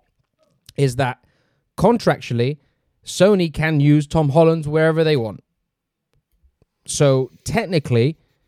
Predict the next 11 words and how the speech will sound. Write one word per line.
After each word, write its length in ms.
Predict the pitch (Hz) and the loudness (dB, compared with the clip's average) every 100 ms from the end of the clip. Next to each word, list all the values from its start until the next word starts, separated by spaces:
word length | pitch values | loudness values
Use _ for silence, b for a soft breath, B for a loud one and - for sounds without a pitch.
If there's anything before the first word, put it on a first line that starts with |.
| _ _ - | _ _ -10
M-, 180 | 113 117 | -8 -4
Marvel 420 | 120 120 151 175 165 | 0 2 4 2 0
can 160 | 170 | -4
do 160 | 160 165 | -2 -2
their 200 | 196 226 | 0 -2
thing, 280 | - 151 139 | -2 -4 -2
and 160 | 123 | -4
if 80 | 123 | -4
Sony 320 | - 135 180 | 2 4 4
want 280 | 208 330 381 | 4 4 2
to, 360 | - 180 220 | 4 4 4